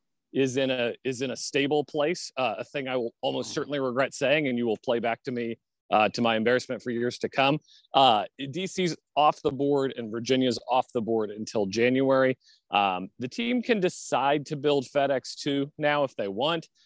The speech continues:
Speaker 1: I, I don't think they want to. I think they're gonna wait until January. So I, I think we're in a little bit of a, a, a solid place there. On the Jack Del Rio front, um, you know, obviously that's, that's gonna keep simmering. I don't see any way they fire him. I just don't think that's an outcome here.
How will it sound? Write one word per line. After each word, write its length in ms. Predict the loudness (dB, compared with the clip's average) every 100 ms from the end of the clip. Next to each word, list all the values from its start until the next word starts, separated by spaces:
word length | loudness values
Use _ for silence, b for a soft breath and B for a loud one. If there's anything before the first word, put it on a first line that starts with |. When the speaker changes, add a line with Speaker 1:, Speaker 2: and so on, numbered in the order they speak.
| b -6
Speaker 1:
I, 220 | -4 -2
I 40 | -2
don't 140 | -4
think 160 | -6 -4
they 100 | -2
want 200 | -4 -6
to. 100 | -10
I 60 |
think 160 | -6 -4
they're 80 | 0
gonna 160 | 2
wait 160 | 2 0
until 200 | -2 0
January. 500 | 2 0 0 0 0
So 160 | 0
I, 60 | -2
I 160 | -2 -4
think 160 | -4 -2
we're 80 | 0
in 80 | 0
a 20 |
little 320 | 0 2 4
bit 160 | 2 0
of 80 | -2
a, 140 | -4 _ _ _ 0
a, 140 | 0 2
a 40 | -2
solid 400 | 2 2 2 -2
place 240 | -4 -2
there. 240 | 0 0 0
On 100 | -4
the 60 | -4
Jack 260 | -4 -6 -2
Del 160 | -2
Rio 320 | -2 -2 -2 -4
front, 360 | -2 -2 -2 _ _ _
um, 340 | 0 0 0 -6 -8
you 160 | -6
know, 80 | -6
obviously 500 | -4 -4 -4 -6 -6
that's, 280 | -4 -4 -4
that's 200 | -4 -4
gonna 200 | -4 -6
keep 240 | -4 -6 -2
simmering. 580 | 2 4 6 6 6 2 _ _ _
I 140 | 2 2
don't 200 | 2 -4
see 240 | -6 -4
any 160 | -2 -2
way 200 | 0 2
they 100 | 0
fire 420 | 0 0 2 -2
him. 120 | -4
I 80 | -6
just 240 | -6 -4
don't 200 | -4 -4
think 160 | -4 -2
that's 220 | 0 0
an 80 | -2
outcome 440 | -4 -4 0 0
here. 300 | 2 4 2